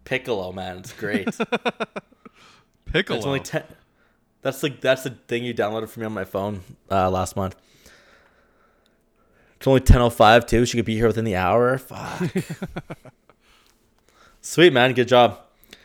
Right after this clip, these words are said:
Speaker 1: Okay, so we got Sylvie. We sent her a song. And we got one more chick, Liberty.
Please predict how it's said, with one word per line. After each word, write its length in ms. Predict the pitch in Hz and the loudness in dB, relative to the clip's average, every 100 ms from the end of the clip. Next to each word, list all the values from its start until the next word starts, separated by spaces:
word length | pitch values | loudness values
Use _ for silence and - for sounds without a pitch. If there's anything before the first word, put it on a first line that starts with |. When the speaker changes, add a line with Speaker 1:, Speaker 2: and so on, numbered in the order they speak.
| _ - | _ 4
Speaker 1:
Okay, 340 | 147 135 - - | 8 8 6 -4
so 160 | - | 2
we 40 | 123 | 2
got 160 | 117 | 2
Sylvie. 420 | - 147 151 156 | 2 4 4 4
We 80 | 151 | 2
sent 200 | 127 135 | 2 0
her 120 | 135 123 | 2 -2
a 60 | |
song. 540 | - 139 135 143 160 185 _ _ _ _ _ _ _ _ _ _ _ - | 0 2 4 4 2 -4 _ _ _ _ _ _ _ _ _ _ _ -10
And 80 | 117 | -2
we 60 | 113 | 2
got 160 | 110 | 2
one 180 | 117 135 | 2 0
more 180 | 131 131 | 0 -2
chick, 360 | - 113 98 | -2 -4 -4
Liberty. 520 | 110 123 123 107 95 | -4 -2 0 -2 -4